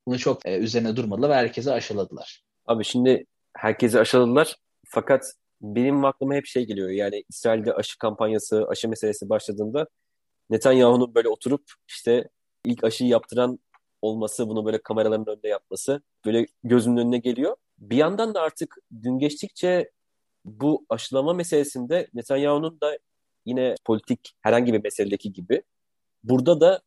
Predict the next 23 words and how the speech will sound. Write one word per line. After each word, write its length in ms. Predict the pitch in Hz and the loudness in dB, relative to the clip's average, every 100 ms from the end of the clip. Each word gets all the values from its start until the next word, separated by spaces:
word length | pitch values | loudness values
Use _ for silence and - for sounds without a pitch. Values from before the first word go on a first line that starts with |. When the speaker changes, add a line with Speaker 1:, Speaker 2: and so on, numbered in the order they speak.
| _ | _
Speaker 2:
kendi 480 | - 117 120 127 156 | 0 2 2 2 2
otoritesini, 760 | - 120 139 127 123 101 104 - | 2 0 -2 -2 -6 -4 -4 -4
kendi 260 | - 113 117 | -4 -2 -2
iktidarını 720 | 123 131 120 117 117 127 127 - | -4 0 4 2 2 0 -2 -4
yeniden 360 | 117 127 127 123 | -4 -2 -4 -4
tahkim 360 | - 110 - 120 | -8 -8 -6 -6
etmek 300 | - 120 - | -4 -6 -6
hususunda 600 | - 107 104 107 156 170 _ | -10 -6 -4 2 2 2 _
ya 180 | 95 104 | 4 4
bunu 200 | 135 156 | 6 6
lehine 240 | 127 143 151 | 6 4 4
çevirmeye 340 | 139 135 143 | 4 6 4
çalıştığını 380 | - 123 - 127 | 2 -2 0 0
da 60 | |
görüyoruz. 500 | 107 95 87 - - _ _ _ _ _ | 0 -2 -4 -8 -20 _ _ _ _ _
Yani 360 | 98 101 104 - | 0 2 2 -2
sanki 320 | - 127 - | 0 2 4
aşı 460 | 110 117 151 151 147 _ - | 4 4 6 6 4 _ -8
ulusal 480 | 123 123 147 143 135 _ | -6 0 2 2 -2 _
politika 400 | 139 135 - 143 | -2 -2 0 -2
değil 180 | 170 170 | -2 -4
de 100 | 175 | -6
kendisi, 720 | - 127 131 131 - 160 | -2 -2 -2 -2 0 0